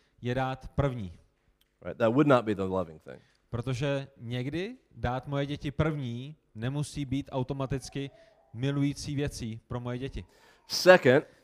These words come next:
Speaker 1: Za druhé,
Speaker 2: agape love is unconditional.
Speaker 1: agape láska je bezpodmínečná.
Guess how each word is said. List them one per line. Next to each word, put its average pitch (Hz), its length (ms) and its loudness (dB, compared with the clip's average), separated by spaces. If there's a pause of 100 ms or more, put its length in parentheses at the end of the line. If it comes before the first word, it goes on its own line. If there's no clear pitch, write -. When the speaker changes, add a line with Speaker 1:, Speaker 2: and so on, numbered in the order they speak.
(320)
Speaker 1:
Za 123 200 -2
druhé, 147 500 0
Speaker 2:
agape 156 480 10
love 151 400 10
is 147 260 10 (140)
unconditional. 127 840 4 (580)
Speaker 1:
agape 139 380 0
láska 151 440 0
je 143 380 -2 (100)
bezpodmínečná. 120 1120 -6